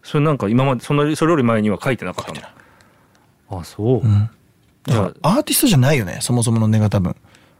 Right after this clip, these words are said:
Speaker 2: よく考えたら。その当時は。
Speaker 1: うん。
Speaker 2: 作られたよね、すごく。
Speaker 1: じゃあ、強制所に入ったって感じだ。
Speaker 2: 強制的に益子達郎がやってるものを模写してた。
Speaker 1: うーん。
Speaker 2: で、模写してて、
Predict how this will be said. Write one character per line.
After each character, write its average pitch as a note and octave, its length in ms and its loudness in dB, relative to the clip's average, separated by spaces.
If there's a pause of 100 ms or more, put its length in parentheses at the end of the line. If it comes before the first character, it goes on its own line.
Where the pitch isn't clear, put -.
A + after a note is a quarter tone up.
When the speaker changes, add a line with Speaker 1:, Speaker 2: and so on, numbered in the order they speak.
Speaker 2:
よ A2+ 160 2
く - 20 -12
考 G#2 220 0
え G2+ 60 0
た G#2+ 100 -2
ら。 - 120 -6 (1200)
そ - 120 -8
の A2+ 80 -4
当 C3+ 220 2
時 A2+ 100 -2
は。 - 140 -10 (100)
Speaker 1:
う A2+ 60 -8
ん。 F#2+ 460 -6 (100)
Speaker 2:
作 - 240 2
ら G3 100 4
れ E3+ 80 2
た - 120 -6
よ - 100 -10
ね、 - 180 -8 (240)
す - 160 -10
ご A2 120 -4
く。 - 160 -12 (920)
Speaker 1:
じ A2 120 -4
ゃ G2 40 -4
あ、 - 80 -20
強 D3+ 300 0
制 C#3 500 2 (1120)
所 A#2+ 160 -2
に G#2+ 120 -2
入 A2+ 140 -4
っ F#2+ 40 -4
た - 140 -16
っ - 40 -20
て - 100 -20
感 D#2+ 100 -16
じ D#2 80 -18
だ。 - 80 -6
Speaker 2:
強 F#3 200 4
制 F3+ 180 0
的 E3 220 0
に E3 140 2
益 A#2 280 0
子 C3+ 80 -2
達 C3+ 220 -4
郎 C3 100 0
が B2 80 0
や A#2+ 60 0
っ - 20 -6
て - 160 -6
る A#2+ 80 0
も A#2 140 2
の G#2 160 2
を G2+ 200 2 (140)
模 B2+ 220 4
写 - 140 0
し - 100 -2
て G#2 80 -4
た。 - 120 -16 (440)
Speaker 1:
う A#2 40 -4
ー - 20 0 (640)
ん。 E3 60 6
Speaker 2:
で、 E3+ 260 2 (160)
模 E3+ 200 4
写 D#3 160 0
し - 100 -4
て D3 160 -4
て、 D#3 420 0